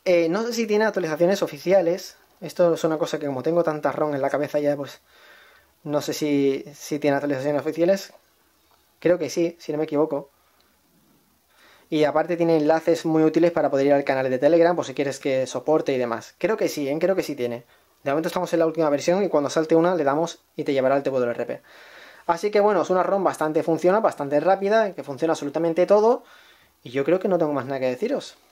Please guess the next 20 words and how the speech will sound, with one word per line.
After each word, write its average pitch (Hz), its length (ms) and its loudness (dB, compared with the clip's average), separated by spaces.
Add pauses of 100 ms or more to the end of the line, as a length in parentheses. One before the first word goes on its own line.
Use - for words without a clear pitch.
(140)
Eh, 135 140 -8
yo 139 80 -2
creo 147 100 -2
que 196 60 -4
básicamente 160 400 -2
está 123 120 -8
todo. 165 380 -2
Vamos 160 220 -2
a - 40 -2
probar 196 220 2
lo 190 60 6
de 180 80 4
la 185 80 2
cámara, 190 460 0 (560)
¿vale? 143 340 -2 (500)
Para 139 140 -6
que 139 80 -4
veáis 143 160 0
que 160 120 2
funciona. 175 540 0